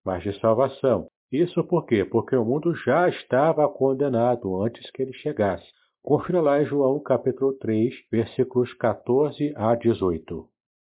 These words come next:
Bom, o segundo presente que Deus dá à humanidade com o nascimento de Jesus é revelar o Deus de Israel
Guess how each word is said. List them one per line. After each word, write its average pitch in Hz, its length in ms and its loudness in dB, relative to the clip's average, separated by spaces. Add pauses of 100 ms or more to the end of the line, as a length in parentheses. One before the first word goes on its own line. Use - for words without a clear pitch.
(280)
Bom, 120 200 0
o 135 100 -2
segundo 180 480 -2
presente 107 760 -2
que - 140 0
Deus 127 300 0
dá 107 180 4
à 101 60 2
humanidade 90 760 0
com 101 260 -2
o 95 40 -6
nascimento 95 580 -4
de - 20 -2
Jesus 92 480 0 (220)
é 127 80 0
revelar 160 520 0
o 180 80 0
Deus 143 340 -2
de 127 80 -4
Israel 135 560 0